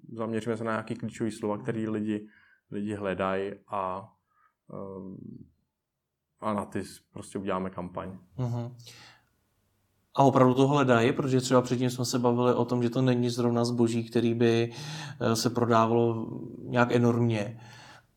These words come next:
Speaker 2: Tak to
Speaker 1: Eh,
Speaker 2: opravdu hledají?
Speaker 1: určitě hledá to dost lidí, eh, jo, když si dáte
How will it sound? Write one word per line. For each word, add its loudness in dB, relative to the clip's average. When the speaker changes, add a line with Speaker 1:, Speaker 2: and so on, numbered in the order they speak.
Speaker 2:
Tak 2
to 8
Speaker 1:
Eh, 12
Speaker 2:
opravdu 8
hledají? 6
Speaker 1:
určitě 4
hledá 6
to 0
dost -2
lidí, -2
eh, -10
jo, 8
když 0
si 0
dáte 6